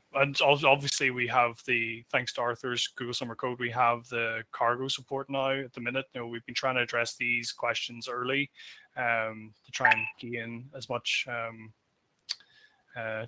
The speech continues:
trying to get ahead of those potential problems. I'm not sure if that answers your question or not, though. Um, but, uh, uh, special thanks, you know, to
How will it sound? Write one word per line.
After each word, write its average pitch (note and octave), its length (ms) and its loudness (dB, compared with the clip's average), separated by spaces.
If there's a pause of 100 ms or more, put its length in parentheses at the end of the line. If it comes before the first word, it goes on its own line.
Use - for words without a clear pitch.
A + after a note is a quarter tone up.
trying A#2+ 220 2
to A2+ 60 -2
get A#2 180 2
ahead A#2 260 4
of A#2+ 80 -2
those A#2+ 220 -4
potential B2 420 -4
problems. C#3 680 -2 (2750)
I'm B2+ 60 -4
not C3 160 2
sure C#3+ 120 2
if B2+ 100 -8
that B2 120 2
answers A#2+ 300 -4
your A#2+ 120 -2
question A#2+ 360 0
or A#2+ 40 -6
not, A#2 260 -6
though. B2 260 -6 (760)
Um, A2+ 480 -12 (920)
but, B2+ 160 2
uh, A#2+ 360 6 (280)
uh, B2+ 200 -4
special F#3 360 6
thanks, C#3 340 0
you C3 100 -4
know, B2 60 -4
to B2 280 -6